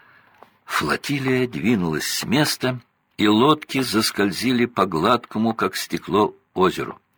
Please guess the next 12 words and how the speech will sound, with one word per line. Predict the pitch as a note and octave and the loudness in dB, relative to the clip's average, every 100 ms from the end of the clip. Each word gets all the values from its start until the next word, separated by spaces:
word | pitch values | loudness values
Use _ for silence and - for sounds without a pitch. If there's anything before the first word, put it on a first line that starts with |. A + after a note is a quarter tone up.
| - - - | -16 -16 -12
Все | - G2+ | -4 0
молчали, | G#2+ A2+ - G2+ A2+ A2+ | 2 0 0 0 2 2
пожирая | A#2 F#2+ F#2 G2 A2 G2+ | 0 -2 0 0 0 -2
взглядами | F2+ - F2+ A2 G#2 G2+ | -6 -6 -4 -4 -4 -4
огромный | F#2 G2 G#2+ F#2 | -2 -2 0 -2
замок. | F2 D#2+ F2+ C2+ - - - - - | -2 0 0 0 -10 -20 -20 -20 -10
Чем | - A2 A#2 | -2 2 4
ближе | G2+ A#2 A#2+ G#2 | 4 4 2 2
они | A2 A2+ A2 | 2 2 0
подплывали | A2 - F#2 F#2+ A2 G#2 | -4 -4 0 2 2 0
к | - | -2
утёсу, | G2 G#2 B2 A2 - | -4 2 2 2 -4